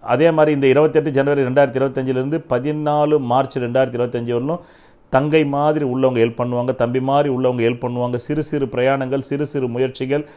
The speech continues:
சிறு சிறு கையொப்பங்கள், ஒப்பந்தங்கள் கையொப்பமிடும். சிறு சிறு ஒப்ப-, அதாவது வியாபார ஒப்பந்தங்கள் கையொப்பமிடும்,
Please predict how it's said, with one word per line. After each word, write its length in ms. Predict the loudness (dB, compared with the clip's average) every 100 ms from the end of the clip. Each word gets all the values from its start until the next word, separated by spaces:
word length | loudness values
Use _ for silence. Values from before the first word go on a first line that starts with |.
| _ _
சிறு 340 | -2 2 2
சிறு 500 | 2 2 4 2 0 -20 _ _ _ 2
கையொப்பங்கள், 840 | 4 6 6 4 2 4 2 0 -14 _ _
ஒப்பந்தங்கள் 720 | 0 2 4 6 6 6 6
கையொப்பமிடும். 1000 | 6 4 6 6 4 2 2 6 4 4 -4 -14 _ _ _ -14
சிறு 280 | -6 -4
சிறு 540 | -2 -2 0 2 0 0
ஒப்ப-, 420 | -4 0 2 2
அதாவது 440 | 2 0 2 0
வியாபார 420 | 2 4 6 4 4
ஒப்பந்தங்கள் 540 | 2 0 0 0 0
கையொப்பமிடும், 1000 | 0 0 0 -2 -4 -2 -2 -2 -6 -10